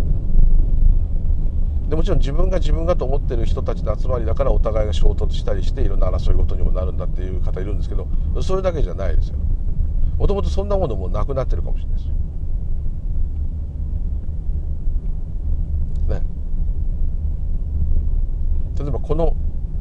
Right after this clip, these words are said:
お-、例えば受験でこの単語を覚えなきゃいけないと、この単語を今から百個覚えなきゃいけないとなった時に、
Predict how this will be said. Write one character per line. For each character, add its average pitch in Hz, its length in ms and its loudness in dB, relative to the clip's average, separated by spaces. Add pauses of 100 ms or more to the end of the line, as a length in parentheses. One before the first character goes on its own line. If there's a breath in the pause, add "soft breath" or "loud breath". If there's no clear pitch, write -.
お-、 101 260 -4 (180)
例 123 60 -2
え - 20 -2
ば 110 120 -4
受 104 160 -4
験 143 240 -4
で 131 80 -4
こ 123 140 -6
の 123 100 -6
単 120 260 -4
語 113 160 -4
を 104 80 -4
覚 110 140 -4
え - 20 -4
な 107 120 -4
き - 80 -4
ゃ - 20 -6
い - 40 -6
け - 80 -6
な - 80 -4
い - 80 -4
と、 - 100 -4
こ - 100 -6
の 107 100 -6
単 101 240 -6
語 95 80 -6
を 104 60 -6
今 95 160 -8
か 90 80 -4
ら - 80 -6
百 - 180 -6
個 87 140 -8
覚 71 120 -10
え - 40 -8
な - 80 -8
き - 60 -8
ゃ - 20 -8
い - 40 -6
け - 80 -8
な - 80 -10
い - 40 -8
と - 100 -8
な - 80 -10
っ - 40 -14
た 131 100 -6
時 - 220 -4
に、 110 180 -4